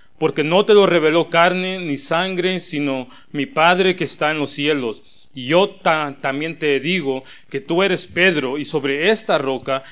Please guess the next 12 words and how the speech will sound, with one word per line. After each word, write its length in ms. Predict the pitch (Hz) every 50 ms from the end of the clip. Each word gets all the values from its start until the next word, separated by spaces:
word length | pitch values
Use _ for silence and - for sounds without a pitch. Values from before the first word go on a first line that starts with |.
| - - - - -
edificaré 640 | 139 131 131 127 - 143 120 - 143 135 147 170 190
mi 140 | 196 185 165
iglesia, 540 | 123 131 127 120 117 - 123 120 120 120 123 - - - - - - - -
y 80 | 135 127
las 180 | 123 127 - -
puertas 540 | - 151 151 175 190 180 180 - 185 160
del 160 | 151 151 143 139
Hades 360 | 139 143 139 143 135 - 139
no 440 | 139 135 135 143 156 165 170 - -
prevalecerán 960 | - 139 139 135 123 117 120 120 - - 123 113 131 143 139 135 131 131 123 - - - - - - - - - -
contra 380 | - 120 120 - - 107 107
ella". 260 | 107 101 98 95 98